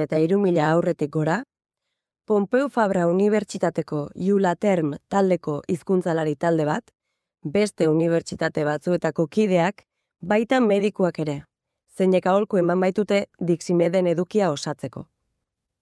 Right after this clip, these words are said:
Zehazki, azpimarratzekoa da, Bartzelonako Hospital del Mar ospitaleko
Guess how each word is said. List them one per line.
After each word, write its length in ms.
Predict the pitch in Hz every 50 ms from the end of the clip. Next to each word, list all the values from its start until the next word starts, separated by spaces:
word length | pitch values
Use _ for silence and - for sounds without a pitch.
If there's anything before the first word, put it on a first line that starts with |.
| _ _ -
Zehazki, 540 | - 226 214 220 - _ - 254 240 240 - - _ _ _ _ -
azpimarratzekoa 800 | 170 - - - 185 190 190 185 190 190 - 196 - 208 202
da, 220 | 202 208 196 196 220 - _ _ -
Bartzelonako 720 | 170 170 170 - - 190 202 208 208 202 185 - 170 160
Hospital 500 | 165 - - - - 175 - 190 190 190
del 140 | 180 170 170
Mar 180 | 160 151 147
ospitaleko 760 | 156 156 - - 196 185 - 196 190 185 - - 240 277 294